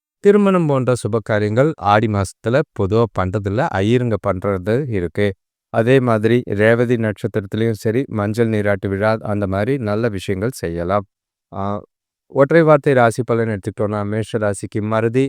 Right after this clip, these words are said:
ரிஷப ராசிக்கு அசதி, மிதுன ராசிக்கு விருப்பம், கடக ராசிக்கு வெற்றி, சிம்ம ராசிக்கு சினம், கன்னி ராசிக்கு புகழ், துலாம் ராசிக்கு தடை, விருச்சிக ராசிக்கு எதிர்ப்பு,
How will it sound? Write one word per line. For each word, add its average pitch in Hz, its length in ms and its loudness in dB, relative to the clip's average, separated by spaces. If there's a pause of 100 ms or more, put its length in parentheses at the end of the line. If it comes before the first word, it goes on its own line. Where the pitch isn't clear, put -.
ரிஷப 107 360 -4
ராசிக்கு 104 500 -4 (160)
அசதி, 110 440 -2 (380)
மிதுன 151 360 2
ராசிக்கு 117 480 2
விருப்பம், 110 420 -2
கடக 107 340 -2
ராசிக்கு 101 420 -2
வெற்றி, 110 500 -2
சிம்ம 113 340 -2
ராசிக்கு 104 460 -2
சினம், 143 340 -2 (360)
கன்னி 151 220 4
ராசிக்கு 123 520 2
புகழ், 120 400 2
துலாம் 120 340 4
ராசிக்கு 107 480 -2
தடை, 113 300 2
விருச்சிக 110 420 -4
ராசிக்கு 104 480 -2
எதிர்ப்பு, 110 420 0